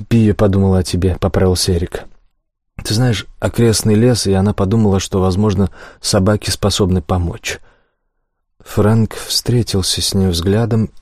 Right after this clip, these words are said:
и Эрик сразу отметил, насколько скептически тот настроен. "Она ведь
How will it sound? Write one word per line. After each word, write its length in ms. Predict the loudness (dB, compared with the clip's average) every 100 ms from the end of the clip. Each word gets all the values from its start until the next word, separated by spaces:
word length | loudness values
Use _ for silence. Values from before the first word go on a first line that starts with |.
| -8
и 180 | -6 -4
Эрик 340 | 0 0 0 -2
сразу 400 | -2 0 2 0
отметил, 480 | 0 0 0 2 2
насколько 520 | 2 0 -2 -2 -2
скептически 840 | -2 -4 -4 -8 -6 -4 -4 -4
тот 320 | -2 -2 -2
настроен. 760 | -2 -2 -4 -4 -4 -4 -6 -12 -18 _ _ _ _ _ _ _ _ _ _ _ _ -4
"Она 260 | 0 2
ведь 500 | 2 -2 -4 -8 -10